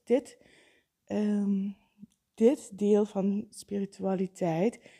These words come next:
is veel moeilijker te omvatten. Hè,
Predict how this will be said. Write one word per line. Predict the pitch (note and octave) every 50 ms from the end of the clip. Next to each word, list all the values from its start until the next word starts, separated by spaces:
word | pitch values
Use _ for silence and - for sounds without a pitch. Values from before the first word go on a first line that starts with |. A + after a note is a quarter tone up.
| _ _ _
is | _ - G#3+ G#3 -
veel | - - C#4+ D4+ D#4 D4+
moeilijker | D4 D4 C#4+ C4 A#3+ A3 - G3+ - -
te | - - -
omvatten. | - G3+ G#3 G3 F3 F3 G3+ G3+ A3 A3 - - - F3 - _ _ _ _ _ _ _ _ _ _ _ _ _ _ _ _ _ _ _ _
Hè, | _ - G3 A3+ C#4